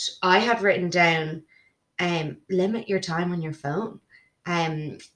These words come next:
I, yeah, just don't go, like, especially Instagram. I think, like, no one goes on Facebook and then is like,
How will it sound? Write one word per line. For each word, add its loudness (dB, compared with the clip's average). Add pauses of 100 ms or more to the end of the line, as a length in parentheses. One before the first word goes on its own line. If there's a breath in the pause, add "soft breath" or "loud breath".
(180)
I, 2
yeah, 4
just -4
don't 0
go, 0
like, -2
especially 0
Instagram. -4
I 0
think, -4
like, 0
no 2
one -2 (200)
goes 0
on -2
Facebook -4
and -6
then -6
is -6
like, -4